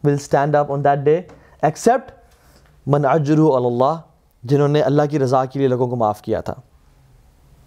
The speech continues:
اور پھر امام احمد بن حنبل نے ایک بہت امیزنگ بات کی اور کہا کہ میرے بیٹے، کوشش کرنا کہ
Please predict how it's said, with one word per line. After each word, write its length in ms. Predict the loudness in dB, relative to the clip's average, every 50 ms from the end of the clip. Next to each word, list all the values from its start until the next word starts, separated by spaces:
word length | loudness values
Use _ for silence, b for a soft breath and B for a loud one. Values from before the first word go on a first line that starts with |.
| _ _ _ _ _ _ -20 -20 _ _ -20 -20 _ -20 -20 _ -20 _ -20 -20 -20 -20 -20 -20 -20 _ -6 -4
اور 100 | -4 0
پھر 160 | 0 0 0
امام 220 | 2 0 0 0
احمد 160 | 0 0 0 0
بن 80 | 0
حنبل 180 | 0 2 2 2
نے 60 | 0
ایک 80 | 0 0
بہت 180 | -2 -2 -2
امیزنگ 280 | -2 -4 -2 -2 -2 0
بات 240 | 0 -2 -2 -2 -4
کی 60 | -4
اور 80 | -2
کہا 140 | -2 -4 -4
کہ 80 | -2 -2
میرے 160 | 0 0 2
بیٹے، 320 | 2 0 0 0 0 -2 -2 B B B B B B B B B B B B B B B B B B B B -4
کوشش 380 | -2 -2 0 0 0 -2 0 2
کرنا 360 | 0 0 2 0 0 0 0
کہ 360 | 0 2 2 2 2 2 0